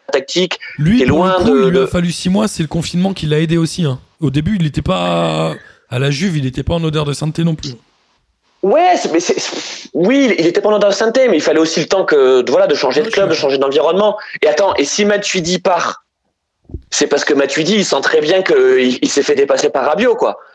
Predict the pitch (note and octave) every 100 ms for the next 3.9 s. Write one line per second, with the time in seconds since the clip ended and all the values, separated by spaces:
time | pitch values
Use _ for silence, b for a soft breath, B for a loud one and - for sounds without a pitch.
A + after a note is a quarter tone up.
0 | B C#3+ - D3+ D3 - E3 E3 D#3+ D3
1 | C#3+ D#3 C#3 D3+ G3 - B2+ - A#2+ B2
2 | C#3 B2 B2+ F3+ C#3 A2+ B2 A#2+ C#3 D#3
3 | A#3 - - _ _ _ - D#3 D3